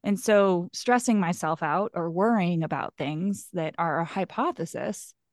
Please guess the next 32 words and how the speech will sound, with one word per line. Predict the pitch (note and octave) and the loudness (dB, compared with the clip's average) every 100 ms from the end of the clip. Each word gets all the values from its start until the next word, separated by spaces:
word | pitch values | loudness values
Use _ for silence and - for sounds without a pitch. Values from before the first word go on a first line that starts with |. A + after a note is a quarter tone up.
| _ _ _ _ - | _ _ _ _ -2
not | A3+ A3+ | 2 2
to | G#3+ | 0
say | G#3 | 0
I'm | F#3+ | 0
gonna | F3+ F#3+ | 2 2
do | F3 F#3 E3 D3 | 4 4 2 -2
stupid, | - - F#3+ F3+ D3+ | -6 -2 0 0 2
dumb | E3 E3 D#3+ | 2 2 0
stuff | - A3+ B3 E3 - | -2 2 4 2 0
on | D#3+ | -6
the | D#3 | -4
regular, | F#3 D4 A3 B2+ F2 - F#3+ _ _ _ _ _ | -2 -2 -2 -4 -4 -6 -12 _ _ _ _ _
but | G3 | -2
it's | F3+ - | -2 0
like, | F#3 E3+ | 0 2
I | F3+ | 2
didn't | F#3+ G#3 | 2 2
go | - F#3+ | 2 2
into | F3+ G3+ G3 | 4 2 2
it | F3 D#3 | 0 0
worrying | E3 F3 F3+ | -2 0 0
about | F3+ E3 | 0 -2
the | E3+ | -2
worst | D#3+ E3+ E3 | -2 -2 -2
case | - F3+ - | -4 -4 -4
scenario. | E3 D#3+ F#3 B3 C4+ C4 | -4 -2 0 4 4 2
I | F#3 | -2
prepared | - E3+ - D#4+ D4+ | -4 -4 2 2 2
for | - C#3+ | -2 -4
it. | D3+ F3+ - - | -4 -4 -6 -2
And | G3 F#3+ | 2 2
then | F3+ F3 E3+ | 2 0 -2